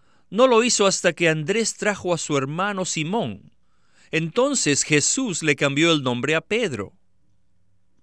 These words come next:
Luego Felipe fue atraído. Pero el Señor de nuevo no hizo nada con Felipe. Él le dijo a su amigo,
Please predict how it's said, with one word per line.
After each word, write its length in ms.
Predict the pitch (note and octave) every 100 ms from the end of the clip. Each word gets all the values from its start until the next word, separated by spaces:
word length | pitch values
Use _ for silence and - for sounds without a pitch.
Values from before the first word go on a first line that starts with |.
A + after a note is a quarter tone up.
| _ _ _ _ _
Luego 440 | C3 C3+ F#3 G#3 G#3
Felipe 560 | - D3 G#3+ - F#2+ -
fue 220 | - A#2
atraído. 580 | A2+ A2 G#2+ G2+ - - _ _ _ _ _ _ _ _ _ _
Pero 300 | - C#3+ D#3 - _ _ _
el 140 | G3+ F#3+
Señor 400 | - F3+ A3 G3+
de 140 | E3+
nuevo 600 | G3+ B3+ C3+ A#2 D3+ - _
no 240 | - D#3 G3
hizo 260 | - F#3+
nada 520 | F3+ F#3+ B3 C4 B3 A3+
con 220 | A#3 G3+
Felipe. 600 | G3+ G#3 G#3+ - F2+ - _ _ -
Él 140 | G#3
le 120 | G3
dijo 320 | F3+ G3 D#3
a 40 | C3+
su 140 | -
amigo, 540 | B2 C3+ G2 G#2 C3